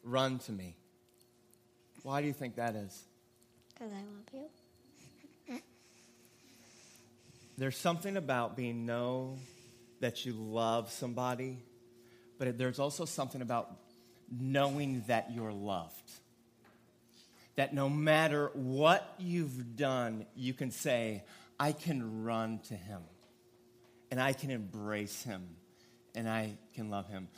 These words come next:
Speaker 1: Let me ask you, have you ever obeyed God perfectly?
Speaker 2: No.
Speaker 1: So how can a perfect, loving God love you even though you've not obeyed perfectly?
Speaker 2: Because he died on the cross for our sins, and he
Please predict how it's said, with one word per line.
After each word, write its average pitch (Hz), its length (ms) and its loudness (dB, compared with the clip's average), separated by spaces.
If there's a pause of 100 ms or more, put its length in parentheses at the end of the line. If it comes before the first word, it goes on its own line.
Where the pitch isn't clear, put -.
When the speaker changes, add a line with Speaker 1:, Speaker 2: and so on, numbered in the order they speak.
(140)
Speaker 1:
Let 147 80 -4
me 151 100 2
ask 139 160 2
you, 127 80 -2
have 123 180 0
you 131 100 2
ever 131 260 0
obeyed 120 500 2
God 120 300 4
perfectly? 135 480 -4 (320)
Speaker 2:
No. 190 80 -16 (3250)
Speaker 1:
So - 180 -2
how 139 260 6
can 180 180 0
a 147 60 4
perfect, 143 540 -4
loving 120 460 -2
God 101 340 -2 (600)
love 117 340 4
you 101 240 -4 (180)
even 127 520 -2
though 98 320 -4 (420)
you've 107 140 -8
not 104 180 -2
obeyed 92 320 -4
perfectly? 87 480 -12 (580)
Speaker 2:
Because 208 300 -18
he 220 120 -16
died 208 120 -18 (140)
on 208 120 -14
the 214 60 -20
cross 202 220 -16
for - 160 -16
our 202 120 -12
sins, 208 540 -16
and 208 220 -18 (160)
he 190 200 -16